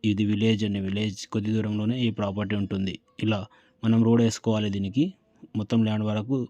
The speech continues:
నక్ష అయితే ఉంది, ప్రజెంట్ రావడానికి రోడ్ లేదు. ఇన్వెస్ట్ చేసే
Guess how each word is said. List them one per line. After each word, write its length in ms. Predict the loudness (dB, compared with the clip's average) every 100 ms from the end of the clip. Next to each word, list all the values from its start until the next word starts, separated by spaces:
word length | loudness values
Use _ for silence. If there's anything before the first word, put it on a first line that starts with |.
| -10 _ _ -2
నక్ష 240 | 0 4 4
అయితే 140 | 4 6
ఉంది, 140 | 6 6 2
ప్రజెంట్ 300 | 0 0 -2 _ -4
రావడానికి 440 | 0 0 2 2 0 -6 _ -2
రోడ్ 180 | 2 2 2
లేదు. 200 | -2 -6 -12 _ _ _ _ _ _ _
ఇన్వెస్ట్ 340 | 4 4 4 0
చేసే 220 | 0 2